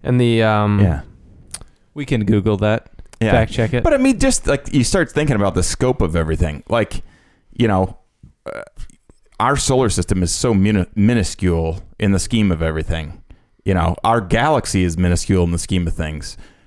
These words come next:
Speaker 1: Yeah.
Speaker 2: Like, just, it, you know, you start thinking about that and all the possibilities that are out there. It's insane.
Speaker 1: It is. And, um,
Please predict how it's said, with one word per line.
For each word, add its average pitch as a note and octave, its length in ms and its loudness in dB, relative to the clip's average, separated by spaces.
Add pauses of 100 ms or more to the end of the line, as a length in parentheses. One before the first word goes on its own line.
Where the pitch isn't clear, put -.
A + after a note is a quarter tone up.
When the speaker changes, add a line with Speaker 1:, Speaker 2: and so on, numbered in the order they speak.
(120)
Speaker 1:
Yeah. G2 260 -4
Speaker 2:
Like, G2 200 0
just, - 320 -4
it, - 280 -6
you G#2+ 120 0
know, F#2+ 80 2
you F#2 100 0
start G#2 280 -2
thinking A2 220 0
about F2 260 0
that F2+ 180 0
and F2 240 -4 (480)
all G#2+ 280 2
the F#2+ 100 -2
possibilities F2 680 0
that D#2+ 120 -6
are D#2 80 -2
out E2+ 220 -2
there. D2+ 300 -4 (180)
It's - 180 -10
insane. D#2+ 480 -6 (100)
Speaker 1:
It B2+ 140 0
is. - 500 -2
And, A2+ 400 0
um, G2+ 420 -2